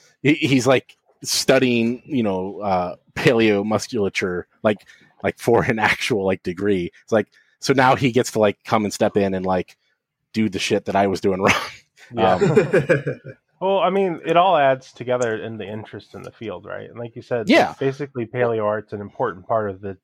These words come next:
Speaker 2: the actual field of science that it's looking to discover. So
Speaker 3: Yeah, I, pa-, paleontology wouldn't be as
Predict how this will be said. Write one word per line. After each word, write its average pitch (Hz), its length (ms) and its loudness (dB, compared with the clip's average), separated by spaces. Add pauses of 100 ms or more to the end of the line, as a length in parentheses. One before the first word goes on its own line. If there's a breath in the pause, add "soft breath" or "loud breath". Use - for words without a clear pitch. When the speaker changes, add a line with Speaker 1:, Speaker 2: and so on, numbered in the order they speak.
(360)
Speaker 2:
the 110 100 -2
actual 104 480 -4 (160)
field 113 340 0
of 98 80 -8
science 117 460 -2
that 107 120 -4
it's - 280 -16
looking 104 260 -6
to 95 80 -16
discover. 107 580 -2
So - 360 -10
Speaker 3:
Yeah, - 260 2 (140)
I, 131 80 6 (100)
pa-, 127 540 2
paleontology 127 680 4
wouldn't 113 360 2
be 101 400 2
as 95 360 -2